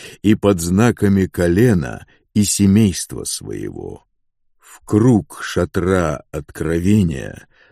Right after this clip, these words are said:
но на некотором удалении от него.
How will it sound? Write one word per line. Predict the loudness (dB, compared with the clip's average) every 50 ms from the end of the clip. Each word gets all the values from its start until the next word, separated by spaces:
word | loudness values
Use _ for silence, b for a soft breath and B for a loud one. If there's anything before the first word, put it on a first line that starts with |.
| b b -6
но | 0 2 4 4 6
на | 4 4 4
некотором | 4 4 4 4 2 2 -2 -6 -2 0 0 0 2 0 0 -2 -4 -8 _ _ _
удалении | -4 -2 0 2 2 2 2 0 0 0 -2 -6 -8 -10 -10
от | -12 -12 -14 -16 _ -16
него. | -14 -12 -12 -12 -12 -12 -14 -14